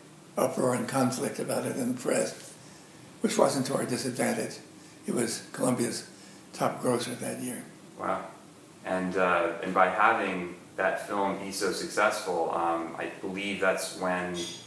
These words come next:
Speaker 2: the beginnings of the development of The Stuntman, uh, were rumbling. I guess the book was owned by Columbia Pictures
Speaker 1: Right.
Speaker 2: at that time.
Speaker 1: And they offered it to me as a follow-up, as my next picture.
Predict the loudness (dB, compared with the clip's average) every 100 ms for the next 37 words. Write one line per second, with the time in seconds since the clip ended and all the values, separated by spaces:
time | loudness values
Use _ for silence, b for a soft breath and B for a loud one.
0 | -18 -20 -20 -20 -10 -2 -2 -2 -4 0
1 | 0 0 0 -2 -2 0 4 4 2 -2
2 | -4 -4 0 0 0 -2 -4 -6 -8 -14
3 | -20 -20 -20 -4 2 2 2 -2 -2 0
4 | 2 2 2 -2 0 0 -2 -2 2 2
5 | 2 -2 0 0 2 2 2 0 -2 0
6 | 0 0 0 -2 -6 -6 2 6 6 4
7 | 0 -2 -4 -8 -8 0 4 8 8 6
8 | 0 0 2 4 4 4 4 4 2 4
9 | 4 4 -2 -6 -16 B B B B -6
10 | 0 4 4 2 2 0 0 -6